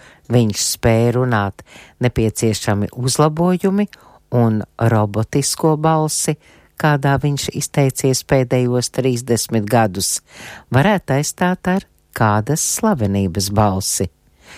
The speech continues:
Hokings izvēlējies vienu no pasaulē pazīstamākajām balsīm. Tā piedara astoņdesmit četrus gadus vecajam britu aktierim Maiklam Keinam.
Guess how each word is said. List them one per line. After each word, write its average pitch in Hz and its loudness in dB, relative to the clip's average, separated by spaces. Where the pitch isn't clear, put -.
Hokings 123 0
izvēlējies 127 0
vienu 113 0
no 104 2
pasaulē 165 0
pazīstamākajām 98 0
balsīm. 98 0
Tā 127 2
piedara 120 0
astoņdesmit 170 -2
četrus 107 -2
gadus 98 0
vecajam 101 0
britu 107 0
aktierim 175 0
Maiklam 175 0
Keinam. 92 0